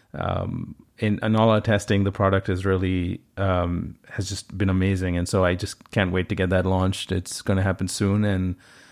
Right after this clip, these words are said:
uh, so we're gonna be working together for a while. So I'm, I'm glad we finally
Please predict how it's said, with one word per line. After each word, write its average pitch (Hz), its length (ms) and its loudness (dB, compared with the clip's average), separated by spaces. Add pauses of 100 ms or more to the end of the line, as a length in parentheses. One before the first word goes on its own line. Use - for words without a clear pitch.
(180)
uh, 87 340 -2
so - 120 0
we're 120 120 6
gonna 143 140 4
be 131 80 4
working 110 280 2
together 101 260 4
for 107 140 2
a 101 80 6
while. 101 300 6
So 107 160 2
I'm, 95 280 0
I'm 95 200 -2
glad 107 280 2
we 104 80 0
finally 98 580 0